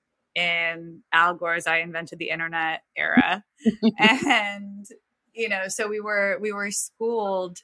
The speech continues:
Speaker 1: in a world where an assumption of, like, acc-, mass access to information always was
Speaker 2: Yeah.
Speaker 1: not assumed, right? Like, our teachers weren't like, "Well, I don't really have to teach you this because you can just, like, figure it out on the internet." Like,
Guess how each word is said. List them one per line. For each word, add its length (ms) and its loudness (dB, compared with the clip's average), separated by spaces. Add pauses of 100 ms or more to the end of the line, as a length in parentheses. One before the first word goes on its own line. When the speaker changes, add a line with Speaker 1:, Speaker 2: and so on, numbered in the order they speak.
(140)
Speaker 1:
in 100 -4
a 140 -4
world 520 -2
where 400 0 (340)
an 100 -2
assumption 600 -2
of, 180 -2
like, 240 0 (580)
acc-, 440 2
mass 480 2
access 800 0 (100)
to 160 -6
information 960 -6 (580)
always 720 0 (220)
was 220 2
Speaker 2:
Yeah. 100 6
Speaker 1:
not 100 2
assumed, 760 -6
right? 420 2
Like, 260 0
our 120 2
teachers 480 -6
weren't 160 -4
like, 140 -2
"Well, 80 2
I 80 4
don't 120 2
really 140 -4
have 120 -4
to 80 -20
teach 240 -8
you 80 -8
this 240 -6
because 300 -8
you 120 -8
can 180 -18
just, 200 -8
like, 220 -6
figure 180 -2
it 60 -2
out 180 4
on 60 -10
the 100 -10
internet." 460 -2
Like, 220 -2